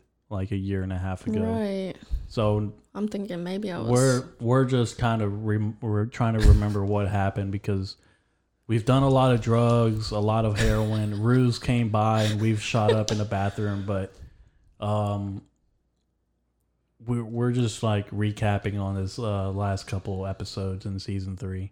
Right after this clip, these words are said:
Speaker 2: Mm-hmm. Season two.
Speaker 1: Season two.
Speaker 2: Mm-hmm.
Speaker 1: Okay. Um, but yeah, I mean, it pisses me off that, that we have to wait every week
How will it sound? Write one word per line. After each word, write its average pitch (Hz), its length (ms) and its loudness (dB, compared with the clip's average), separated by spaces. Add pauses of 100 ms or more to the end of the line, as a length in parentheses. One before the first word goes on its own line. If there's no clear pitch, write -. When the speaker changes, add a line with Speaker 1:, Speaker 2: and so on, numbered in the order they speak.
(160)
Speaker 2:
Mm-hmm. 202 340 -20 (680)
Season 202 360 -6
two. 233 240 -14 (300)
Speaker 1:
Season 110 340 0
two. 104 280 -4 (100)
Speaker 2:
Mm-hmm. 208 420 -2
Speaker 1:
Okay. 101 240 -8 (600)
Um, 107 540 0 (1200)
but 165 160 -6
yeah, 110 360 2
I 131 40 -6
mean, 139 360 -2 (1900)
it 139 160 -4
pisses 160 340 2
me 120 180 2
off 104 400 2
that, 98 320 -2
that 101 160 -2
we 104 140 0
have 101 200 -2
to 104 60 -4
wait 98 240 -2
every 95 200 -4
week 98 400 -6